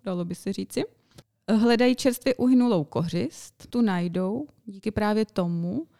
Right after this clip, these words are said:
když se rozkládá ta mršina, tak se uvolňuje sloučenina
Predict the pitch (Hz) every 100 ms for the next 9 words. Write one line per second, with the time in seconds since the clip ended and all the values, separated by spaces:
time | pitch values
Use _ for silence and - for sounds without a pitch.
0 | _ _ - 185 185 - 175 180 - 202
1 | 370 208 156 170 - 160 151 156 _ _
2 | _ _ _ - - 262 311 143 _ _
3 | _ _ - - _ 180 - - 208 233
4 | 240 233 247 - 208 196 - 175 165 160